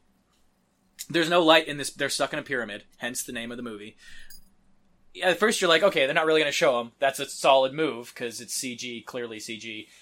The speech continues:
and they can't do it." And then they just fucking, th-, there's a road flare, and now you have a ten-minute scene of C G Osiris walking around being all menacing and shit.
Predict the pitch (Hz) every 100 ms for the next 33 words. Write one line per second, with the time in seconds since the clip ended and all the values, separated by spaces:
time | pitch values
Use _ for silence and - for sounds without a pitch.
0 | - 120 110 113 - 120 117 123 113 123
1 | - - - 175 226 277 254 254 - _
2 | - 147 175 165 165 - 170 160 156 131
3 | 131 113 135 131 120 170 208 - 160 156
4 | 147 143 135 135 - 147 139 139 139 135
5 | - 151 139 131 - 143 135 123 123 117
6 | - - 143 123 127 123 127 - 120 117
7 | 110 - - _ _ _ 113 117 127 110
8 | 110 107 107 107 _ - 113 110 101 104
9 | 107 104 - 95 92 - 95